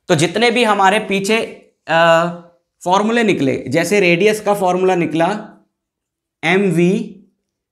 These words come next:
upon बी क्यू, तो आप याद रखें कि इन सारे फॉर्मूले में जो v होगा वो v परपेंडिकुलर वाला होगा, यानी कि v sin theta। अगर पार्टिकल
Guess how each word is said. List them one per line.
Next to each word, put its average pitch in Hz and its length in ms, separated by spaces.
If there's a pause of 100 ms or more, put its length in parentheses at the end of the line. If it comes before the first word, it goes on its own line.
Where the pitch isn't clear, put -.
(200)
upon 170 520 (200)
बी 151 260
क्यू, 131 300
तो - 160
आप 185 220
याद 196 280
रखें 202 340
कि 208 100
इन 190 220
सारे 190 400
फॉर्मूले 190 480
में - 320 (1400)
जो 185 220
v 240 280
होगा 147 280 (140)
वो 170 240
v 175 140 (140)
परपेंडिकुलर 151 640
वाला 139 240
होगा, 131 340
यानी 135 340
कि 180 160
v 127 200
sin 110 320
theta। - 320 (880)
अगर 185 260
पार्टिकल 147 540